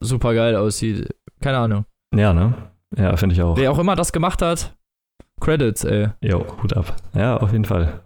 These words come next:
Speaker 2: Gute Arbeit geleistet.
Speaker 1: Ja. Ja, das will man sich eigentlich irgendwo hinstellen, so weil's so hübsch aussieht. <laughs>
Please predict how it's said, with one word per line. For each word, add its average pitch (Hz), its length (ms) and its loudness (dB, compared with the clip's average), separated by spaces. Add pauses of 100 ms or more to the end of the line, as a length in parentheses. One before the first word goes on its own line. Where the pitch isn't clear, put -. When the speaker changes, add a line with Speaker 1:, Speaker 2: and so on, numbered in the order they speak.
Speaker 2:
Gute 104 220 0
Arbeit 90 220 0
geleistet. 87 440 0 (720)
Speaker 1:
Ja. 135 180 -2 (580)
Ja, 147 200 2
das 135 180 -2
will 196 80 2
man 190 120 2
sich 151 160 0
eigentlich 180 240 2
irgendwo 156 280 2
hinstellen, 123 360 0
so 120 120 -2
weil's 123 160 -2
so 139 80 0
hübsch - 200 -4
aussieht. - 320 -6
<laughs> 131 60 -8